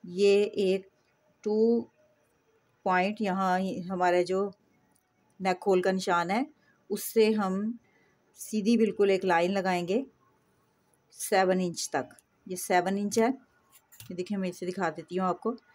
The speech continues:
सेवन इंच पे निशान लगाएंगे और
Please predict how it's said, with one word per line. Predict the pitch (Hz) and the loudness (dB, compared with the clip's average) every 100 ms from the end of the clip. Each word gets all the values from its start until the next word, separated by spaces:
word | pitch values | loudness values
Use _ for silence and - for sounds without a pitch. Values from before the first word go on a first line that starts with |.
| _ _ _ _ _ _ - | _ _ _ _ _ _ -8
सेवन | - 185 196 | 0 2 2
इंच | 220 220 | 0 0
पे | 226 | -2
निशान | 220 214 | 0 0
लगाएंगे | 208 208 208 202 233 - _ _ _ _ _ _ _ _ _ | 2 0 0 0 -2 -6 _ _ _ _ _ _ _ _ _
और | 190 180 180 180 | 2 4 4 0